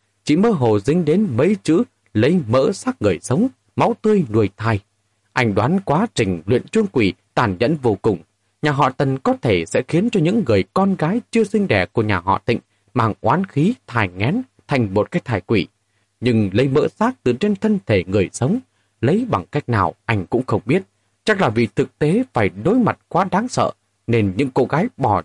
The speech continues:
chạy khỏi nhà họ Thịnh có thể trốn được thì đều trốn về,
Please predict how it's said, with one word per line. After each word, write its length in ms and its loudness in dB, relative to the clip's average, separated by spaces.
chạy 260 -2
khỏi 140 0
nhà 160 0
họ 260 -2
Thịnh 160 -2
có 100 0
thể 160 0
trốn 280 0
được 200 2
thì 80 2
đều 280 2
trốn 300 -2
về, 200 0